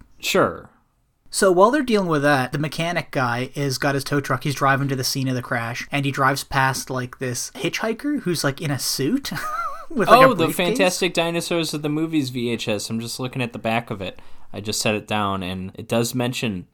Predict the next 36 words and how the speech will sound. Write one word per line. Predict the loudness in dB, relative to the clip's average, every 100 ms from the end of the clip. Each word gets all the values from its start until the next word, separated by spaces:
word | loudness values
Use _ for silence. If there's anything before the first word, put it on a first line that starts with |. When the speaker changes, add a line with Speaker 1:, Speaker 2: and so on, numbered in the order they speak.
| _ _ _ _
Speaker 1:
the | -6
giant | -4 -4 -4
Gila | -4 -4 -4
monster | -6 -8 -10
by | -8 -6
name. | -6 -8 -8 -6
They, | -6 -4
all | -4 -2
the, | -4 -4
all | -4
the | -4
ti-, | 0 2 4
here's | 6 6 4
a | 2
preview | 0 0 0 2
of | -2 -4 -14 _ _ _ -8
all | -6
the | -4
titles. | 0 0 0 -4
If | -4
you | -2 0
can | -2
find | 0 2 2 4
this | 2 0 -6 -2
on | 0 2 2
V | 4
H | 4 4 4
S | 4 2 -2 -4 -6 _ _ _ _ _ _
from | -2 0 0 0
Good | 4 4
Times | 4 0 2 0
Video, | 2 4 4 2 -4
it | -6 -4 -2
is | -4 -6
worth | -2 -2 -2
it. | -10 -12